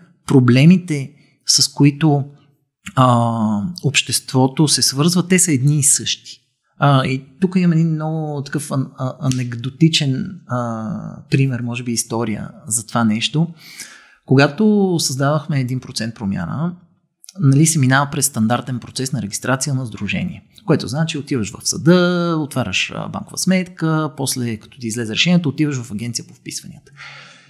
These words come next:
И отивам аз, един декември, може би е било две и, а, четиринайсета или може би нещо подобно. Отивам в агенция по вписванията и подавам си всички пликчето с документи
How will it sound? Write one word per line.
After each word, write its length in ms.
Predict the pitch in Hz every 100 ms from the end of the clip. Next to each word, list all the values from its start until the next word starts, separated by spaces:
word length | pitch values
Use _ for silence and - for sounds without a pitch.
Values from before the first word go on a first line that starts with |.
| -
И 100 | 190
отивам 360 | 220 214 196 147
аз, 460 | 143 - - - _ _ _ -
един 300 | 127 139 131 -
декември, 460 | - - 131 135 135
може 260 | 127 123
би 120 | 123 117
е 60 |
било 280 | 113 113 120
две 160 | 113 113
и, 400 | 113 117 - - _ _ _ - 180
а, 420 | 104 95 92 90
четиринайсета 560 | - - 113 131 - 135
или 280 | 123 120 -
може 220 | 113 107
би 60 | 107
нещо 240 | 101 -
подобно. 500 | - 104 113 156 202 - _ _ _ _ -
Отивам 280 | 139 151 170
в 80 | 165
агенция 280 | 139 139 139
по 80 | 127
вписванията 760 | - - 113 113 113 185 202 202 - - _ _ _ _ -
и 240 | 196 208
подавам 280 | 190 214 208
си 100 | 160
всички 360 | - - 139
пликчето 400 | - 143 - -
с 180 | 98 107
документи 920 | 110 - 104 95 98 87 113 107 -